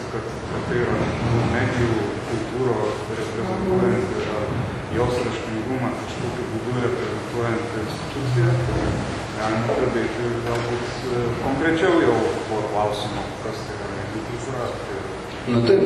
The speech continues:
Speaker 2: pritariu. Aš, aš kalbu dab-, dabar pasakiau pavyzdį, kur jinai iš tos institucinės pusės, tai yra tos, kuri labiausiai gal matoma.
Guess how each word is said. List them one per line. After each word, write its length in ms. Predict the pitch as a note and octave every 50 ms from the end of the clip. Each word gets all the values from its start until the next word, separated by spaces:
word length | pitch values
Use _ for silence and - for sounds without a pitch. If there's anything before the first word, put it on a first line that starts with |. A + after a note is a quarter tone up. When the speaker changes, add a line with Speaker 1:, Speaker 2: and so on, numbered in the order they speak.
| - - -
Speaker 2:
pritariu. 380 | - C#3 C#3 C3+ B2+ A2+ G#2+ A2+
Aš, 160 | - - -
aš 120 | - - -
kalbu 300 | - A#2+ A#2+ A#2 A#2 A#2
dab-, 140 | A#2+ A#2+ A#2+ - A#2+
dabar 240 | A#2 A2 G#2 G#2+ A2
pasakiau 300 | - - - - A2+ A2+
pavyzdį, 440 | A2 G2+ G2 G2+ G2+ G#2 A2 G#2+ - -
kur 140 | A#2 A2+ A2+
jinai 160 | A2+ A#2 A2+
iš 80 | A2+ A#2
tos 220 | A2+ G#2+ A2 A2 A2+ - - - - - - - - - - - - - - -
institucinės 560 | - A2 - - A2+ G#2+ G#2 A2+ G#2 G#2 G#2+ -
pusės, 360 | B2+ - - - - G2 - - - - - -
tai 160 | - - G#2 G#2
yra 80 | G#2+ G#2
tos, 220 | G#2 G#2+ G#2+ G#2
kuri 160 | G#2 G#2+ A2 A2
labiausiai 480 | G#2+ G#2 G#2 G2+ G2+ G2+ G2+ G2+ G2+
gal 220 | G2+ G2 F2+ - -
matoma. 460 | - - D#2+ - - - - - -